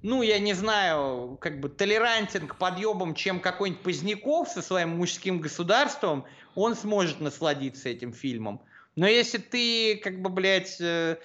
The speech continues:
пытаешься вот во, во всём там найти, что, ой, блядь, матриархат, блядь, чему они учат, блядь, эти, что бабы, блядь, ёпта, то есть, ну, да, то тогда лучше даже не смотри.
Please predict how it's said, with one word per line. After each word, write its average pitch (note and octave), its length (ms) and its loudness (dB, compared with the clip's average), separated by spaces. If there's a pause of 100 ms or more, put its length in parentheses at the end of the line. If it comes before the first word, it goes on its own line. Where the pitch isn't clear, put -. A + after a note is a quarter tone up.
(280)
пытаешься G3 680 2
вот E3+ 220 -4
во, F3+ 180 2
во F3+ 200 0
всём G3 320 -2
там F3 220 0
найти, F3+ 380 0
что, - 300 -4
ой, F#4 480 4
блядь, E4 480 4
матриархат, D4+ 920 2
блядь, C4+ 300 0 (260)
чему D4 300 0
они C#4+ 280 2
учат, C#4+ 440 0
блядь, B3 500 2
эти, A#3 260 -2
что A#3+ 240 -4
бабы, A#3+ 440 4
блядь, A3 440 2
ёпта, G3+ 400 -2
то F3+ 160 -2
есть, E3 300 0
ну, D#3+ 840 0 (1700)
да, C#3+ 640 2
то G#3 200 6
тогда G#3+ 340 4
лучше A3+ 320 0
даже F3+ 260 2
не F3 100 -2
смотри. E3+ 540 -6